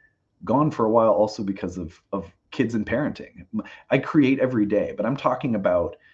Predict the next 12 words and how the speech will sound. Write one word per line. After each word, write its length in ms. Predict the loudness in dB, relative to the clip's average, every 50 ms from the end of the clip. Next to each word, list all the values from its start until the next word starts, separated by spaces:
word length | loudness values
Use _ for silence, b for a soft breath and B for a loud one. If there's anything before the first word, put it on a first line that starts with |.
| b b b b b b
a 40 | -4
deeper 520 | -4 -4 -4 -4 -4 -4 -4 -4 -4 -6 -6
creative 580 | -8 -8 -4 -2 -2 -2 -2 -4 -6 -8 -8 -8
impulse 520 | -8 -6 -6 -6 -6 -6 -6 -6 -6 -8 -8
that 160 | -8 -6 -4
was 220 | -4 -6 -6 -6
there 260 | -6 -6 -4 -4 -2 -2
when 140 | -2 -4
I 60 | -4 -4
wrote 260 | -4 -4 -6 -6 -8
my 80 | -10
book, 500 | -12 -12 -12 -12 -12 -12 -14 -16 -20 -20